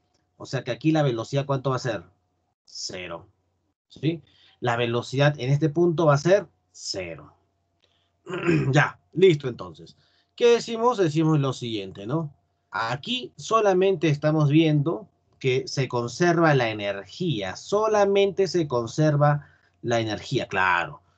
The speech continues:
¿Solamente está actuando qué? La fuerza de gravedad. No está actuando, no hay fuerza del viento,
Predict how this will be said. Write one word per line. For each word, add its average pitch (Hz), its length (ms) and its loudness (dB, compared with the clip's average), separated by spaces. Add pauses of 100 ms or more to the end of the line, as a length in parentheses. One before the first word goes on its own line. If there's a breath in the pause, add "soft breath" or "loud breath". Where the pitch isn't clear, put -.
(240)
¿Solamente 240 440 4
está 226 160 0
actuando 233 360 0
qué? 175 320 2
La 135 200 0
fuerza 175 440 0
de 143 100 4
gravedad. 113 640 0
No 123 260 -2
está 151 160 -2
actuando, 127 360 -4
no 120 180 -2
hay 143 80 4
fuerza 117 340 -4
del 98 220 -8
viento, 123 840 0